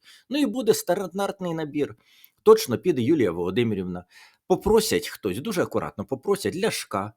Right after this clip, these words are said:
щоб він висунувся і щоб він паскудив саме конкурентам Зеленського. Будуть якісь там проросійські ще, але це вже суттєвої ролі не гратиме. Ну, хіба що сильно Юлія Володимирівна буде відтягувати голоси. Може, Гриценка витягнуть, е,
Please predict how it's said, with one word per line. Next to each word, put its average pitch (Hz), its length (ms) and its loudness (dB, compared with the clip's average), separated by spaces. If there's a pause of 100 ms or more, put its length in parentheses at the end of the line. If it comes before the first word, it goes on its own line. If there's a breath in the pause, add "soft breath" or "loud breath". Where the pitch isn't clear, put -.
(260)
щоб 131 220 2
він 123 200 2
висунувся 113 520 0
і 98 60 0
щоб 117 180 -8
він 120 120 -2
паскудив 113 460 -2
саме 113 320 0 (260 loud breath)
конкурентам 117 680 2
Зеленського. 101 760 -2 (640 soft breath)
Будуть 233 300 0
якісь 147 280 -2
там 113 140 0
проросійські 113 680 -2
ще, - 360 -6 (240 soft breath)
але 190 160 6
це 208 140 4
вже 143 140 2
суттєвої 120 420 0
ролі 107 220 2
не 90 80 -4
гратиме. 87 400 -8
Ну, 190 60 0
хіба 147 240 0
що 123 100 -2
сильно 127 320 2
Юлія 104 280 2
Володимирівна 110 520 0
буде 113 220 -2
відтягувати 101 560 0
голоси. 98 300 -2
Може, 180 220 0
Гриценка 131 520 -2
витягнуть, 110 640 -2
е, 98 560 0